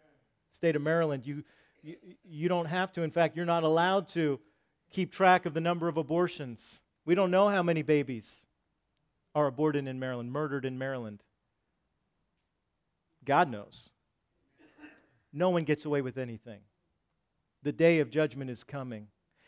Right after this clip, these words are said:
Now, for me, the thought that Christ is gonna come back and set up his kingdom, that's awesome. That's a relief. That's hope. But if I didn't know Jesus, I would be terrified.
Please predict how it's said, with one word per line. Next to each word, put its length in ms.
Now, 140
for 180
me, 460
the 80
thought 420
that 160
Christ 340
is 120
gonna 180
come 260
back 260
and 80
set 120
up 60
his 140
kingdom, 260
that's 200
awesome. 360
That's 220
a 40
relief. 560
That's 180
hope. 400
But 80
if 100
I 120
didn't 160
know 100
Jesus, 680
I 120
would 160
be 100
terrified. 680